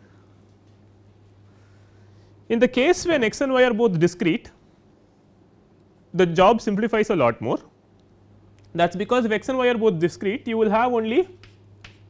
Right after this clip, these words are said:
right, it will take only a countable set of values, right, and for any given z, you add up all the masses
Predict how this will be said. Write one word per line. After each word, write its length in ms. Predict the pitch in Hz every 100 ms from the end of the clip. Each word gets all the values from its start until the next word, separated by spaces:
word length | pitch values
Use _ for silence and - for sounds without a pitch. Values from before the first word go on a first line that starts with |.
| - - - - - - - - - - - - - - - - - -
right, 220 | 208 226
it 40 |
will 80 | 208
take 220 | 226 254
only 200 | 240 247
a 40 | 247
countable 380 | 233 233 233
set 160 | 220 214
of 80 | 196
values, 580 | 156 135 120 185 - - - - - - - - -
right, 300 | 147 254 - - - _ -
and 140 | 202
for 120 | 226
any 180 | 220 262
given 300 | 240 262 254
z, 220 | 190 233 311
you 120 | 247
add 220 | 196 240
up 140 | 285
all 200 | 240 226
the 120 | 247 233
masses 640 | 196 202 240 311 -